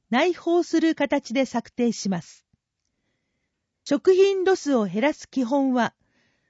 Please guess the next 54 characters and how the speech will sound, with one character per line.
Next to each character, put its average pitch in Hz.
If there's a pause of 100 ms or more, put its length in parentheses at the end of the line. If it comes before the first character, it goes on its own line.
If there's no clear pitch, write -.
(140)
ま 349
ず 359
は 208
食 302
材 330
を 285 (160)
使 -
い 370
切 359
る 294
こ 202
と 226
で 180
あ 185
り、 - (440)
そ -
し -
て 339
作 -
っ - (140)
た 247
も 214
の 254
や 196
買 202
っ - (120)
た 330
も 330
の 277
を 165 (420)
食 262
べ 370
き 381
る 311
こ -
と 185
で 113
す。 - (1120)
こ 302
の 359
こ 370
と 226
を 180 (260)
各 339
主 -
体 285
が 277
実 226
施 320
す 330
る 320
こ 302
と 294
で、 185